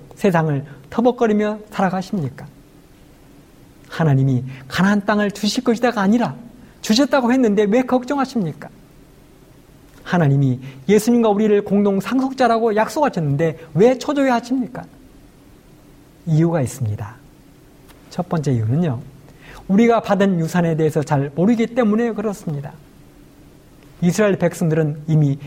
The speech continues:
승리해놓은 싸움을 싸우는데 아직도 이것을 모르고 있습니다. 하나님이 이미 가나안 땅을 정복해 놓으셨는데 이것을 아무도 알려주지 않았습니다. 마찬가지로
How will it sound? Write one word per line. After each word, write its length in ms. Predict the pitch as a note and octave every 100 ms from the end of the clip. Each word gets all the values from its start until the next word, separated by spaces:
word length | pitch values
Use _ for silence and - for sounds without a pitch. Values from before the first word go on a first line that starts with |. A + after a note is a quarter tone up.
| -
승리해놓은 560 | - C4+ C#4 B3+ A3+ A3
싸움을 440 | G#3+ G3+ F#3 G3
싸우는데 680 | F#3 - A3+ G#3+ F#3 C3 C3 - - - -
아직도 360 | - F3+ C4+ D#4+
이것을 340 | D4 C#4+ C#4+ C4
모르고 300 | C4 C#4 B3
있습니다. 440 | - F3 C#3 D3 - - - - - - - - - -
하나님이 440 | A3 B3+ B3+ B3
이미 120 | B3
가나안 340 | A#3+ G#3 G#3+ G#3+
땅을 200 | A3 G3+
정복해 320 | A3+ A#3+ A#3
놓으셨는데 1080 | G3+ D4 C4+ A3 E3+ F3 F#3 E3 D3 - - - - - -
이것을 500 | D3+ D3 D3 B2+ C3 - -
아무도 340 | A#2+ A#2+ D#3+
알려주지 400 | D#3 F#3+ G3 G3+
않았습니다. 540 | G3+ G#3 - C#3+ C#3 - - - - - - - -
마찬가지로 800 | - B2 - E3 D3 B2 - A#2+